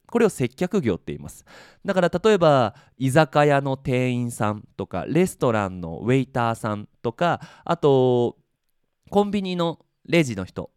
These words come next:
とかは接客業ですよね。あと、お金を使う仕事はダメです。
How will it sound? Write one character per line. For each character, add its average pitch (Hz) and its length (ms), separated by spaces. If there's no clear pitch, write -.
と 202 80
か 196 160
は 220 260
接 - 180
客 104 320
業 80 200
で - 100
す - 120
よ - 60
ね。 160 200
あ 196 120
と、 - 260
お 175 100
金 262 320
を 247 100
使 233 320
う 214 60
仕 - 140
事 196 260
は 214 180
ダ 117 100
メ 127 120
で 110 100
す。 - 180